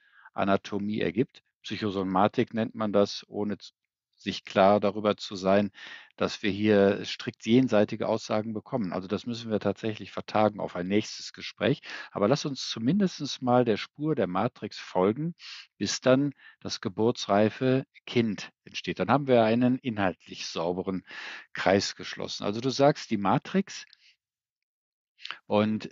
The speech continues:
das ist etwas, was math-, klingt jetzt seltsam vielleicht zunächst, mathematisch, statistisch zwingend so sein muss ist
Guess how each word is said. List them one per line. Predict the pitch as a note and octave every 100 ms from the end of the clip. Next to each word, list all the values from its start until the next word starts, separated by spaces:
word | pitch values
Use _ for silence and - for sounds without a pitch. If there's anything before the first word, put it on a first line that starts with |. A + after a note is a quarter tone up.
| -
das | G#2+ A2 G#2 -
ist | - B2 -
etwas, | B2 B2+ A#2 -
was | G2 G2 - - _
math-, | - G#2 - _ _ _ _ _ _ -
klingt | A#2 A2+
jetzt | E2+ -
seltsam | B2+ E3 D#2 D2+
vielleicht | - E2+ D#2+ -
zunächst, | F2 -
mathematisch, | F#2+ F#2+ G2 F#2+ A#2 - D#3+ - -
statistisch | - - - - D3 - A#2 - -
zwingend | - - C3 D#3 D#3+ D3+ -
so | G#2 G2
sein | E2+ G2 G#2 F2 D#2+
muss | G2 C#3+ - _ - - - - - - - - _ _ _ _ _ _ _
ist | D3 - - - - -